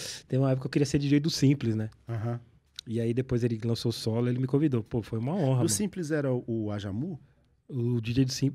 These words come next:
Speaker 1: do, D J do Consequência, que era o Ajamu.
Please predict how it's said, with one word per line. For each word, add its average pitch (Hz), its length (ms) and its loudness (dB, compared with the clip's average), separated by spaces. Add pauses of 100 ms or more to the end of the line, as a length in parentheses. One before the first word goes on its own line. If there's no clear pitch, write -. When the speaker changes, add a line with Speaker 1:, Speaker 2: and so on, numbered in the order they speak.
Speaker 1:
do, 120 500 6 (260)
D 110 80 -6
J 113 140 2
do 110 1040 0
Consequência, 131 600 4
que - 120 -8
era 104 80 -6
o 101 40 -6
Ajamu. 101 320 -8